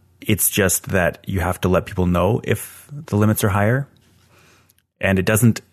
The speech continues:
<laughs> it doesn't actually mean that the levels are called, uh, safe harbor levels,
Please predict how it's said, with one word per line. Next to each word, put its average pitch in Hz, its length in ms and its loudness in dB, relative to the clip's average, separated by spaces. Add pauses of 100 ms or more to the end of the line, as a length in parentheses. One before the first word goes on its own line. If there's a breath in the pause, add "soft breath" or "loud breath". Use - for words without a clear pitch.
(120)
<laughs> - 240 -20
it 104 400 0
doesn't 120 220 4
actually 123 340 2
mean 95 260 4
that 82 220 0
the 95 200 2
levels 101 500 0
are 92 80 2
called, 87 460 0 (120)
uh, 92 280 -2 (260)
safe - 340 0
harbor 101 300 2
levels, 139 440 2